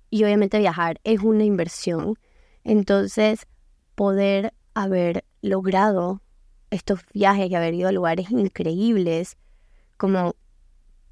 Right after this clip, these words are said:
desde siendo un regalo, fue, fue wow. Y por haber trabajado tanto en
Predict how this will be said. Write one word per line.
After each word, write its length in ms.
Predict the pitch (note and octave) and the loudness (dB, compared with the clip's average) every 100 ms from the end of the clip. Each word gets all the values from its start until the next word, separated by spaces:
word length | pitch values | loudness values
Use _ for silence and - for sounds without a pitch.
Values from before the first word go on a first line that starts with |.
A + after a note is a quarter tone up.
| _ _ _ - | _ _ _ -2
desde 520 | F#3+ F3 F#3 F3 - _ _ | -2 0 -2 -2 -4 _ _
siendo 320 | - - G3+ A#3 | -10 -2 2 2
un 100 | A3+ | 2
regalo, 840 | G3+ F#3 G3+ C#4 A3 E3+ F3 A3+ _ _ _ _ _ _ | -2 0 2 4 2 0 -2 -4 _ _ _ _ _ _
fue, 380 | _ - G3 G3 - | _ -4 -4 -4 -10
fue 200 | - G3 | -6 -4
wow. 560 | G3 A#3 A3 D#3+ D#3 - _ - | 2 4 4 2 -4 -12 _ -4
Y 280 | A3+ G#3+ - - | -2 -2 -6 -6
por 160 | G#3 | 0
haber 200 | G3 A#3+ | 2 0
trabajado 400 | - C4 G3 F#3 | 2 0 2 0
tanto 420 | F#3+ G3 F#3 F#3 - | 0 -2 0 -2 -2
en 200 | F3 | -6